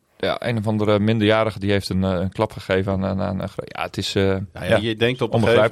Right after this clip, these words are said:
Speaker 2: gegeven, je denkt op een gegeven moment dat je het dieptepunt bereikt hebt. Eh, eh, dat er een absolute ondergrens al ooit voorbij gekomen is.
Speaker 1: Mhm.
Speaker 2: En dan, eh, gebeurt er iets wat ik, wat ik heb, nou ja, ik loop al, eh, vijfentwintig jaar rond bij F C Groningen.
Speaker 1: Mhm.
Speaker 2: En,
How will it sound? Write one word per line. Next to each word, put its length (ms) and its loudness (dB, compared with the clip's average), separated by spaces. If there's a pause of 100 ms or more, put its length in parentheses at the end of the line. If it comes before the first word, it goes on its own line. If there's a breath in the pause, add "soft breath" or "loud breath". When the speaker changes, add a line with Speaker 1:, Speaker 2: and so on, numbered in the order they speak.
(160)
Speaker 2:
gegeven, 60 -6
je 60 -2
denkt 220 -2
op 80 -4
een 60 -14
gegeven 240 0
moment 160 -4
dat 80 -14
je 60 -6
het 100 -12
dieptepunt 440 -6
bereikt 360 -8
hebt. 260 -8
Eh, 260 -8
eh, 380 -8
dat 180 -4
er 80 -12
een 140 -10
absolute 560 -6
ondergrens 640 -4
al 340 2 (340 loud breath)
ooit 240 2
voorbij 380 0
gekomen 520 -2
is. 200 4
Speaker 1:
Mhm. 80 0
Speaker 2:
En 80 -4
dan, 300 -2 (600 soft breath)
eh, 220 -4 (240)
gebeurt 460 0
er 80 -6
iets 200 -6
wat 260 2
ik, 260 -4
wat 220 -2
ik 180 -8
heb, 140 -8 (260)
nou 180 0
ja, 160 0
ik 160 -8
loop 200 2
al, 400 2
eh, 140 -8
vijfentwintig 560 -2
jaar 160 0
rond 180 -2
bij 140 0
F 60 -10
C 80 -10
Groningen. 520 -2
Speaker 1:
Mhm. 100 2
Speaker 2:
En, 240 0